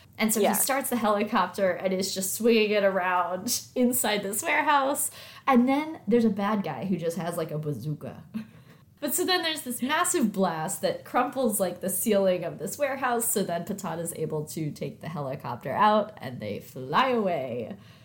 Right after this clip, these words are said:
Speaker 1: So then we cut to a cute techie boy,
Speaker 2: Mm-hmm.
Speaker 1: is what I've named him.
Speaker 2: This guy's super
Speaker 1: Um,
Speaker 2: cute.
Speaker 1: He's super cute. I know, I know. But he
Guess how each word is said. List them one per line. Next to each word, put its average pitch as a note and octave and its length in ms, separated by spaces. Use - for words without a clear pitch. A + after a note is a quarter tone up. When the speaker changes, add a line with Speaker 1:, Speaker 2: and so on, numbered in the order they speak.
Speaker 1:
So - 120
then D#4+ 160
we B4+ 140
cut - 280
to G#3+ 440
a F3+ 240
cute - 320
techie A3+ 340
boy, B3+ 120
Speaker 2:
Mm-hmm. - 80
Speaker 1:
is F3 100
what C#3 140
I've C3+ 180
named D3+ 300
him. C4+ 340
Speaker 2:
This C#4+ 240
guy's B4+ 300
super F#3+ 220
Speaker 1:
Um, A#4 40
Speaker 2:
cute. - 320
Speaker 1:
He's D#4+ 360
super F#3 460
cute. D#3+ 300
I E3+ 160
know, B3+ 420
I F#3+ 140
know. C4 300
But A3 300
he C4 360